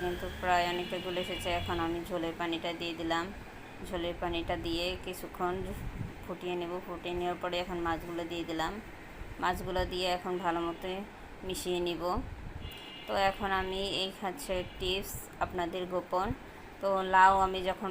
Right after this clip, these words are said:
রান্না করি, তো লাউ তো একটু ফুরানি দেই। আপনারা কে কী বলেন সেটা জানি না। আমি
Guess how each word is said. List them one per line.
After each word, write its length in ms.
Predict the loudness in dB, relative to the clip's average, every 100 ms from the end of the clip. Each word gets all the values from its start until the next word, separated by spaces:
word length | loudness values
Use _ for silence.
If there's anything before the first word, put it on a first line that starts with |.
| 4
রান্না 220 | 6 4
করি, 160 | 2 -2 -2
তো 40 | 4 6
লাউ 120 | 6 4
তো 40 | -6
একটু 120 | -6 -4
ফুরানি 360 | 0 2 2 0
দেই। 180 | 0 0 0 0
আপনারা 280 | 0 0 -2 -4
কে 80 | -6
কী 80 | -4 -2
বলেন 400 | 0 0 0 -2 -2
সেটা 220 | -2 0 0
জানি 200 | 0 2 0
না। 60 | 0 -4 -10 -12 -8
আমি 120 | -2